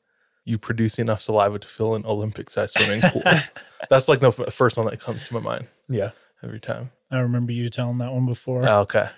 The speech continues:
Speaker 1: See.
Speaker 2: I have, like, fifteen minute material on duck penises
Speaker 1: Oh.
Speaker 2: and duck intercourse.
Speaker 1: And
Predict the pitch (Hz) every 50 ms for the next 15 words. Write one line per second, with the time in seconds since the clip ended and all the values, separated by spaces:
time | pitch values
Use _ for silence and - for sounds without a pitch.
0 | _ - - - 117 123 - _ _ _ _ _ _ _ _ _ - - 120 127
1 | 135 131 135 139 131 120 117 - - _ _ _ _ _ _ _ _ _ _ -
2 | - 139 - - - 143 135 131 131 131 139 147 139 127 - - 135 123 123 131
3 | 127 123 117 110 113 110 123 - _ _ - 139 117 - 117 117 117 - - -
4 | 135 131 131 139 - - 156 165 170 - - - _ - - 107 104 - - -
5 | - 180 - 190 143 135 117 - 170 135 131 135 - 269 170 131 143 151 151 -
6 | - 170 190 208 185 - 127 123 123 117